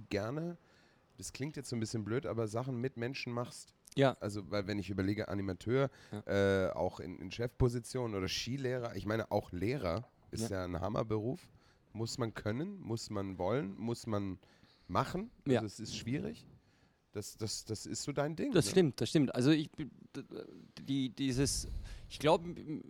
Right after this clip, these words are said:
Speaker 2: ich brauch das so ein bisschen, äh, im Mittelpunkt zu stehen, ab und zu mal. Und das, äh, das ist so ein, das ist so bei mir so drin.
Speaker 1: Ja.
Speaker 2: Und, und da,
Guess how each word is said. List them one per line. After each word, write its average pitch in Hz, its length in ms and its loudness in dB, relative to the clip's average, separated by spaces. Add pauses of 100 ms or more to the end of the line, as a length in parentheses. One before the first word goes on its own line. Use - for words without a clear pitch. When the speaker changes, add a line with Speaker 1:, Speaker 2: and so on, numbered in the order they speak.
(120)
Speaker 2:
ich - 240 -8
brauch 143 320 6
das - 180 0
so 156 80 -2
ein 131 60 -2
bisschen, 123 440 -2
äh, 110 260 0
im 113 160 0
Mittelpunkt 107 520 -2
zu - 140 -6
stehen, 92 540 -2 (420)
ab - 180 -4
und 90 120 -4
zu 98 120 4
mal. 82 240 2 (600)
Und - 260 2
das, - 240 8
äh, 113 480 10
das 117 180 4
ist - 120 2
so 127 160 10
ein, 110 320 2 (720)
das 107 160 0
ist 120 120 2
so 120 120 4
bei 117 100 10
mir 110 160 8
so 107 140 4
drin. 87 340 4 (500)
Speaker 1:
Ja. 92 200 6
Speaker 2:
Und, 113 180 -6
und - 420 0
da, 104 280 4